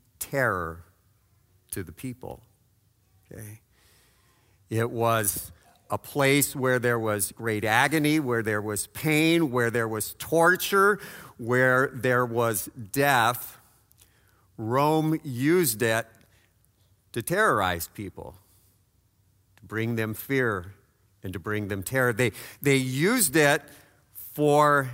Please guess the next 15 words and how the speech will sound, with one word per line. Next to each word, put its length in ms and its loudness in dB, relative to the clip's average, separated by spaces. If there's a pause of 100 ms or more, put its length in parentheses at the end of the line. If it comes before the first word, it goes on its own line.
(720)
the 140 -2
worst 500 0
criminals 800 0 (1400)
in 140 -4
their 160 0
communities. 920 -8 (1160)
The 80 -18
cross 540 0
was 360 -4
a 280 -6 (300)
place 340 -2
for 260 -4
a, 180 -6
an, 220 -12
an 180 -10